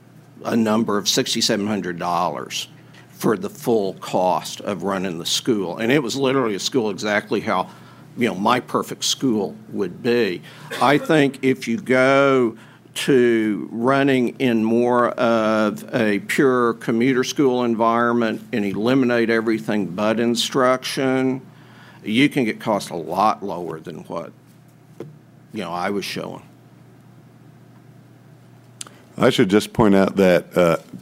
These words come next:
Speaker 2: be sure to go check out the book and buy copies, because if federal money is cut off, that's the only income Vance Freed will have. So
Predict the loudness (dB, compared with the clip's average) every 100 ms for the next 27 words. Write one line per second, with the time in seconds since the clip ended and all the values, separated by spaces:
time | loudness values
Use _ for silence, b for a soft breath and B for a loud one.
0 | -6 0 2 4 4 6 4 4 4 4
1 | 4 4 4 4 0 4 4 4 4 4
2 | 2 -4 -2 -2 4 6 6 2 B B
3 | 0 2 4 4 6 6 8 6 4 2
4 | 2 6 6 6 4 2 2 0 4 6
5 | 6 4 2 2 0 0 -6 -4 0 2
6 | 2 2 2 2 2 2 0 -2